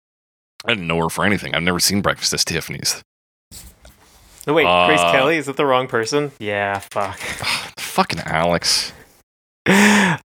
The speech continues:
Speaker 1: She would be way too old. But she, also, she would have been a princess. She wouldn't have time for fucking <laughs> Breakfast at Tiffany's. Alex, we got no time. Peyton Place, best-selling novel by Grace Metalius is published. It's about women coming to terms with their identity, both as
Speaker 2: Audrey
Speaker 1: women and
Speaker 2: Hepburn.
Speaker 1: sexual
Speaker 2: It's Audrey
Speaker 1: beings.
Speaker 2: Hepburn. It's not
Speaker 1: It's
Speaker 2: Grace
Speaker 1: Audrey
Speaker 2: Kelly.
Speaker 1: Hepburn.
Speaker 2: I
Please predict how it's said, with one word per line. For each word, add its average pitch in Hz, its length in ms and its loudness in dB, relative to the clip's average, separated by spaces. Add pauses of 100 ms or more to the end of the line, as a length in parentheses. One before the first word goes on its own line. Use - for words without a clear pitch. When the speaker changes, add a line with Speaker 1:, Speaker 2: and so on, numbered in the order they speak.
(120)
Speaker 1:
She - 160 -2
would 170 120 -2
be 165 100 -6
way 151 220 4
too 131 260 0
old. 107 380 2
But - 260 0
she, - 100 -4
also, 185 280 4
she 185 120 2
would 180 80 4
have 170 60 0
been 175 100 2
a 180 60 4
princess. - 520 0
She - 100 -6
wouldn't 143 160 2
have - 40 -18
time 123 340 0
for 117 140 -4
fucking 151 540 -2 (800)
<laughs> - 640 -10
Breakfast 110 320 2
at 98 80 -2
Tiffany's. 135 280 -2
Alex, 160 300 2
we 175 60 -10
got 220 100 2
no 220 80 4
time. 165 320 2
Peyton 196 260 0
Place, 208 300 2
best-selling 196 480 2
novel 185 240 4
by 165 140 2
Grace 127 340 0
Metalius 170 560 0
is 180 60 -6
published. 175 460 2 (220)
It's - 80 -14
about 123 200 0
women 160 180 0
coming 151 220 -4
to 117 40 -4
terms 156 200 -2
with - 80 -12
their 131 80 6
identity, 143 260 0
both 147 160 2
as 143 80 2
Speaker 2:
Audrey 143 140 2
Speaker 1:
women 147 120 2
and 131 100 0
Speaker 2:
Hepburn. 120 180 4
Speaker 1:
sexual 123 180 0
Speaker 2:
It's - 60 2
Audrey 151 280 4
Speaker 1:
beings. 117 100 0
Speaker 2:
Hepburn. 113 280 2
It's 110 100 -4
not 127 100 2
Speaker 1:
It's - 80 -4
Speaker 2:
Grace 123 140 2
Speaker 1:
Audrey 98 100 -6
Speaker 2:
Kelly. 113 240 2
Speaker 1:
Hepburn. 113 60 6
Speaker 2:
I - 20 4